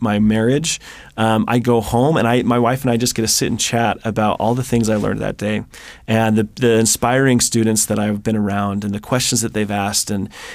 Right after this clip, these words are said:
and I just, so my wife and I get to just sit and chat about it every night. And it's just, it's, our relationship has stre-, strengthened because of that too. Um, the people I get to work with are, are phenomenal.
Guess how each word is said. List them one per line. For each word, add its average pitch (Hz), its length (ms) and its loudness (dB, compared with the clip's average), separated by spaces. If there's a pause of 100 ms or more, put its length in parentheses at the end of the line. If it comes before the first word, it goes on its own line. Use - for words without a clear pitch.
(160)
and 101 240 0
I 120 140 0
just, 127 440 0
so - 140 2
my 113 140 4
wife 117 300 2
and 127 100 2
I 117 40 2
get 110 140 -2
to 120 80 -6
just 110 240 -2
sit 127 120 2
and 110 100 -2
chat 107 240 -2
about 104 260 -2
it - 80 -2
every 104 220 -2
night. 104 160 -2
And 82 120 -2
it's 110 180 -2
just, - 300 -2
it's, 123 200 -2
our 127 180 4
relationship 110 600 0
has - 180 -2
stre-, - 260 -8
strengthened 107 380 -4
because 107 240 -6
of 107 80 -4
that 107 160 -6
too. 113 360 -2 (440)
Um, 107 500 2
the 123 120 0
people 156 320 0
I 139 60 4
get 117 100 2
to 113 80 4
work 117 320 0
with 104 360 0
are, 110 760 2
are 104 320 2 (180)
phenomenal. 98 600 -4